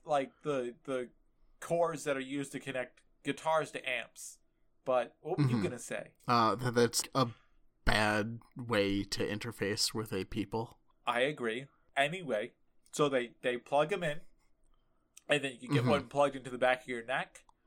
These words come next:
Speaker 1: and you
Speaker 2: Yep.
Speaker 1: go, boom, you're in the Matrix.
Speaker 2: Right.
Speaker 1: What's going on there, man?
Speaker 2: Uh, plugging a cord right into your brain,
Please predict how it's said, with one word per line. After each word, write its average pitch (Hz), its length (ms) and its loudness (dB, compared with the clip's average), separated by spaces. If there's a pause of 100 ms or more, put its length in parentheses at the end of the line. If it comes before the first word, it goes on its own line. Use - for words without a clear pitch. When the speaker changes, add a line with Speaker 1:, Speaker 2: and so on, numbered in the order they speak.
(480)
Speaker 1:
and 139 140 0
you 120 60 0
Speaker 2:
Yep. - 100 2
Speaker 1:
go, 107 240 -2
boom, 202 480 -2
you're 135 140 -10
in 135 80 -10
the 127 40 -14
Matrix. - 540 -12 (220)
Speaker 2:
Right. 98 220 0 (600)
Speaker 1:
What's 170 220 -4
going 170 200 -4
on 156 180 -2
there, 107 140 -12
man? 107 200 -14 (440)
Speaker 2:
Uh, 104 760 2 (160)
plugging 107 640 -2
a - 120 -8
cord 120 520 0
right 123 300 2
into 131 640 2
your 123 160 0
brain, 131 460 2